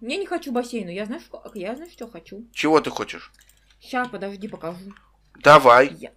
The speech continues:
Speaker 1: Так, нет.
Speaker 2: Ха,
Speaker 1: Ну, ты
Speaker 2: ребята.
Speaker 1: пока делай, я щас
Speaker 2: Да я
Speaker 1: покажу
Speaker 2: делаю,
Speaker 1: тебе.
Speaker 2: делаю. Я пока тебе качели поставлю тут вот.
Speaker 1: М, щас я тебе
Speaker 2: Так,
Speaker 1: ну,
Speaker 2: так,
Speaker 1: давай
Speaker 2: так,
Speaker 1: красиво
Speaker 2: так, так.
Speaker 1: как-то. М,
Speaker 2: Сюда
Speaker 1: какой
Speaker 2: поставим, сюда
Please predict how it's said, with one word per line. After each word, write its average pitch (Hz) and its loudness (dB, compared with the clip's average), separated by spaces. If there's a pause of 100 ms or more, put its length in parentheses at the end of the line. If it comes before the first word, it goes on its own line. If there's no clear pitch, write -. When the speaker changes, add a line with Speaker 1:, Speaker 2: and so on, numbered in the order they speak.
(180)
Speaker 1:
Так, 190 -18
нет. 196 -16
Speaker 2:
Ха, 139 -2
Speaker 1:
Ну, 117 -2
ты 117 -4
Speaker 2:
ребята. 117 -4
Speaker 1:
пока 311 -10
делай, 466 -2
я 339 -6
щас - -20
Speaker 2:
Да - 0
я 247 6
Speaker 1:
покажу 127 2
Speaker 2:
делаю, 233 6
Speaker 1:
тебе. 156 -6
Speaker 2:
делаю. 202 6
Я 165 6
пока 196 2
тебе 190 -2
качели 196 2
поставлю 202 -2
тут 226 -12
вот. 220 -10
Speaker 1:
М, 214 -16
щас 240 -14
я 247 -16
тебе 233 -20
Speaker 2:
Так, 160 2
Speaker 1:
ну, - -12
Speaker 2:
так, 269 -20
Speaker 1:
давай 135 -6
Speaker 2:
так, - - (240)
Speaker 1:
красиво - -16
Speaker 2:
так, 269 -20
так. 156 -2
Speaker 1:
как-то. 262 -16 (600)
М, 113 -14
Speaker 2:
Сюда 123 2
Speaker 1:
какой 127 -4
Speaker 2:
поставим, 147 -4
сюда - -14